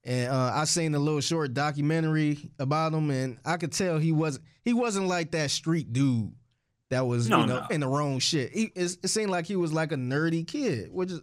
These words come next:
Speaker 1: nothing wrong with that. And I, I wonder if, if Kylie is nerdy like that too.
Speaker 2: Uh, no.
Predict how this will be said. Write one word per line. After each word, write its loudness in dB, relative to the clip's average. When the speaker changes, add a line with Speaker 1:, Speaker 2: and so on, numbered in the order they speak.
Speaker 1:
nothing -4
wrong 0
with -2
that. -6
And 0
I, -2
I -2
wonder 0
if, -2
if -4
Kylie 0
is 0
nerdy 4
like 2
that -2
too. -2
Speaker 2:
Uh, 0
no. 0